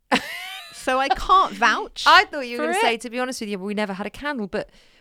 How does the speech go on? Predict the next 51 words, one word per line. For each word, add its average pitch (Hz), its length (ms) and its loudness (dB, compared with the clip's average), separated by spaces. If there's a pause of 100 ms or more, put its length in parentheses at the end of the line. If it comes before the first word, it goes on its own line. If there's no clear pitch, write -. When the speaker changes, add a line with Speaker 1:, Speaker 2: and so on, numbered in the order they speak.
Speaker 1:
we 269 100 -2
should 349 200 0
have 330 160 -6
got 294 240 2
a - 40 -6
candle. 113 600 -16
Speaker 2:
They're 294 180 0
sold 330 460 2
out. 349 340 6
Speaker 1:
I 302 320 6
know 311 380 4
they're 285 120 4
sold 170 300 -2
out, 165 360 2 (100)
but 254 140 2
we 311 420 -2
are 247 260 6
very 269 580 2
embedded 226 560 0
in 214 140 -4
the 214 100 -2
wellness 208 420 -2
world, 214 280 2
so 196 80 -6
we 202 300 -6
could, - 240 -8
we 226 180 -6
should - 320 -4
have 339 140 -6
found 254 260 -2
a 254 60 -6
way, 202 160 0
which 185 180 -10
we 226 100 -8
never 233 280 -2
did. 165 240 -6
We 175 80 -6
never 214 160 -6
tried 269 280 -8
to 269 60 -14
get - 180 -6
one, 151 240 -6 (480)
and 214 220 -4
because 285 220 -8
people 320 400 -10
talk 302 280 -8
to 233 140 -6
us 220 140 -4
about 214 220 -6
that 247 160 -4
candle 214 420 -6